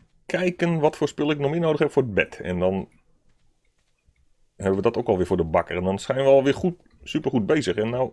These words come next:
zoek ik een deur. Eh, ik zoek een deur. Daar zit een deur. Oké. Hallo!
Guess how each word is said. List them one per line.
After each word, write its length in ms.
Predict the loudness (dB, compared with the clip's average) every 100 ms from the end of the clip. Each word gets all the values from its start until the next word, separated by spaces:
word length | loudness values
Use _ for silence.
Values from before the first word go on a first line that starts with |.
| _
zoek 220 | -6 -6
ik 80 | -2
een 140 | 0
deur. 320 | 4 4 4 -2 _ _ _ _ _ _ -20 _ _ _ _ _ _ _ _ _ -4
Eh, 680 | 0 2 2 2 2 0 -2
ik 100 | -6
zoek 260 | -12 -8
een 120 | -4 0
deur. 240 | 2 2
Daar 200 | 2 0
zit 140 | -2
een 120 | -6 -6
deur. 240 | -8 -10 _ _ _ _ _ -20 _ _ -20 -20 -20 -20 -20 _ _ _ _ _ -18
Oké. 340 | -12 -4 -4 -4 -16 -20 -20
Hallo! 1300 | -20 4 8 10 12 12 12 12 12 12 12 8